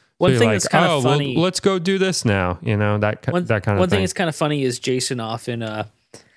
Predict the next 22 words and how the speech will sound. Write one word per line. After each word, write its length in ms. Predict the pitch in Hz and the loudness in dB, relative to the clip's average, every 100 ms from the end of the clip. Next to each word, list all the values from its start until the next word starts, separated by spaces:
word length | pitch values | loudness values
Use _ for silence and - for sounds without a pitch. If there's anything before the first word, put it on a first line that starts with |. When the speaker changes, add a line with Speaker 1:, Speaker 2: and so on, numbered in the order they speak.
| _ - | _ 0
Speaker 1:
you 120 | 151 | 2
know, 80 | 120 | 2
he's, 180 | 123 - | 0 2
he'll 140 | 156 | 2
be 140 | 147 | 2
chasing 360 | 139 139 127 147 | 0 -2 -2 -2
somebody, 540 | - 151 151 151 156 | -2 -2 0 0 -2
but 180 | 156 123 | -4 -8
then 120 | 123 | -6
someone 320 | 117 143 123 113 | -4 -2 -2 -4
else 180 | 120 | -6
will 80 | 139 | -4
show 240 | - 156 151 | -2 0 0
up, 160 | 156 - | -2 -8
and 80 | 127 | -6
he 60 | |
has 200 | 135 139 | -4 -2
this 160 | 165 123 | -2 -2
moment. 360 | 120 127 139 | -2 -2 -4
He's 120 | 123 120 | -4 -4
like, 240 | 107 - _ _ - | -4 -8 _ _ -2
"Oh, 340 | 127 92 | 0 -2